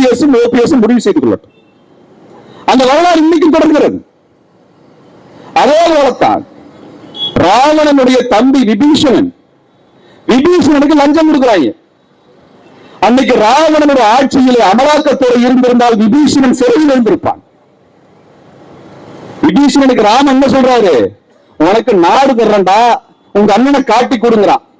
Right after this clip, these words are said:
எப்படி மேதகு பிரபாகரனை கருணா காட்டி கொடுத்தானோ அதே வரலாறு விபீஷணன் அங்கே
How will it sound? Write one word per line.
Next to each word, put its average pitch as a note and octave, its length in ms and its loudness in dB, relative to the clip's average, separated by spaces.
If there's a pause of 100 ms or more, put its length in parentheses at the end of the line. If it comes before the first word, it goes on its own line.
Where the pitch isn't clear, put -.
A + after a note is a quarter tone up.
(800)
எப்படி C4 280 0 (580)
மேதகு B3 460 0
பிரபாகரனை C4 680 0 (500)
கருணா C#4 340 2 (120)
காட்டி B3 360 0
கொடுத்தானோ C#4 520 0 (720)
அதே A#3+ 260 0 (200)
வரலாறு C4 400 0 (100)
விபீஷணன் B3+ 600 0 (500)
அங்கே A3+ 180 0